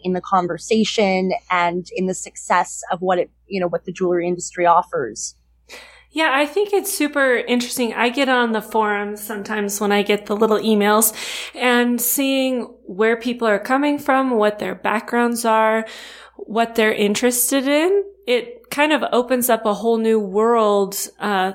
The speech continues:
Speaker 2: that I didn't know exist in a lot of cases.
Speaker 1: Definitely. And we actually have such a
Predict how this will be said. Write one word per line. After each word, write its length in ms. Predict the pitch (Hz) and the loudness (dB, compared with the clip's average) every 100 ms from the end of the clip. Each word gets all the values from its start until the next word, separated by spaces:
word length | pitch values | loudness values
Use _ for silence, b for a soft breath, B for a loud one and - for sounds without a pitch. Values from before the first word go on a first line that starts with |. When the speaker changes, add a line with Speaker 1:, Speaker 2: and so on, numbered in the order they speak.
| - | 0
Speaker 2:
that 360 | 240 220 - _ | 0 -2 -10 _
I 160 | 214 302 | 0 2
didn't 320 | 403 240 170 | 2 0 -2
know 160 | 208 196 | -2 -2
exist 540 | 196 - 196 190 - | -6 -6 -6 -4 -6
in 60 | 196 | -4
a 120 | 185 | 0
lot 220 | 175 175 | 0 0
of 120 | 175 | -4
cases. 720 | - 170 165 160 127 131 - - _ _ _ | -8 -8 -6 -6 -6 -6 -8 -10 _ _ _
Speaker 1:
Definitely. 720 | - 262 262 269 - 214 202 - | -2 -2 0 -2 0 -2 -2 0
And 200 | 233 233 | -2 0
we 220 | 254 330 381 | 0 2 2
actually 400 | 349 - 269 247 | 0 -4 -2 -2
have 300 | 233 233 208 | 2 2 0
such 440 | - 285 330 - | -2 0 0 0
a 200 | 277 233 | 0 0